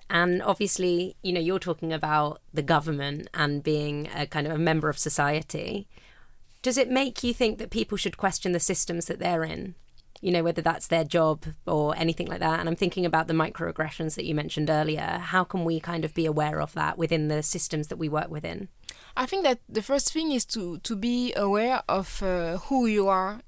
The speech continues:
Speaker 2: in the society. So if you have privileges, you need to know them and to acknowledge them, because, uh, like, it's always difficult, for example, uh, as a man to understand that you are privileged because you live in a society that was built for you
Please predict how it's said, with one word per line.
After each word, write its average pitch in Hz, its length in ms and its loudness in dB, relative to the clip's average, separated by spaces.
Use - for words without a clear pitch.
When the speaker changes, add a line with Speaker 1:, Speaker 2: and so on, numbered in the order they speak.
Speaker 2:
in 185 160 -4
the 180 100 -4
society. 180 540 -4
So 175 240 -4
if 185 220 -6
you 214 60 -2
have 185 200 -4
privileges, 202 800 -2
you 196 80 2
need 226 180 4
to - 120 0
know 196 220 4
them 190 280 0
and 180 140 -2
to 180 80 -4
acknowledge 175 500 -4
them, - 340 -12
because, 175 380 -6
uh, 170 400 2
like, 180 280 2
it's - 280 0
always 233 380 4
difficult, 185 480 -2
for 175 140 -2
example, 170 880 -2
uh, 151 300 -2
as 165 200 0
a 175 40 0
man 208 380 2
to 185 120 -4
understand 170 480 -2
that 160 220 -2
you 202 80 2
are 175 80 0
privileged 190 540 4
because 175 340 -6
you 180 100 -4
live 202 240 -4
in 196 100 -2
a 175 60 -2
society 175 380 -2
that 196 180 -8
was 175 160 -4
built 185 380 -4
for 175 220 -6
you 160 300 -6